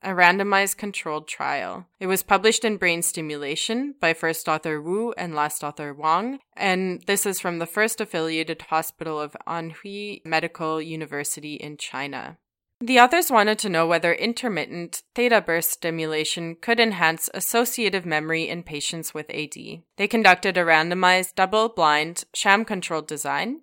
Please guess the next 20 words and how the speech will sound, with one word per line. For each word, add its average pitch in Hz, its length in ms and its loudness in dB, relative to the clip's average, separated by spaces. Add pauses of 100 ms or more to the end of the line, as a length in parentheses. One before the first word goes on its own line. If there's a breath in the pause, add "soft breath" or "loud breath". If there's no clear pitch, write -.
in 220 140 0
which 214 300 2
theta 240 260 6
burst 175 380 0
stimulation 170 960 -2
was 175 160 -2
administered 208 680 2
to 214 100 -4
the 180 140 0
left 175 380 4 (140)
dorsolateral 170 920 2
prefrontal 143 560 -8
cortex 202 580 -2
of - 220 -8
A 160 200 -4
D 156 160 -12
patients. - 840 -8 (200)
The - 60 -10
patients 294 420 6
underwent 190 500 4